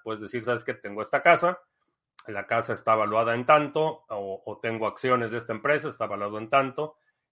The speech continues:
y eso es lo que pones con, como garantía, y si no cumples, eh, si no te presentas a tu juicio, el gobierno puede exigir hacer buena esa garantía y, y, y obtener ese, eh, bien o ese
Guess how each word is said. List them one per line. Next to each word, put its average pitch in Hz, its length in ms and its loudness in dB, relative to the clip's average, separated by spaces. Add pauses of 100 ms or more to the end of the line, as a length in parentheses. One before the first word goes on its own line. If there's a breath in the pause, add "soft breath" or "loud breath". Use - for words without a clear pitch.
y 127 180 2
eso 147 180 4
es 147 60 2
lo 135 100 2
que 120 80 -4
pones 123 220 -2
con, 123 460 -4
como 123 200 0
garantía, 151 640 2
y 113 160 -8
si - 180 -12
no 120 220 -4
cumples, 143 580 -2 (120)
eh, 98 260 -12
si 101 140 -18
no 110 140 -6
te 117 100 -8
presentas 110 600 -6
a 92 460 -10
tu 110 80 -14
juicio, 147 400 0 (600)
el 117 100 -2
gobierno 120 480 2
puede 110 220 0
exigir 117 580 -2 (160)
hacer 110 320 -2
buena 117 440 4
esa 117 180 -2
garantía 120 600 0
y, 95 580 -12
y, 98 400 -14 (340)
y 107 100 -8
obtener 110 420 -2
ese, 101 440 -2 (600)
eh, 98 560 -10 (160)
bien 131 560 4
o 104 280 0
ese 98 920 -6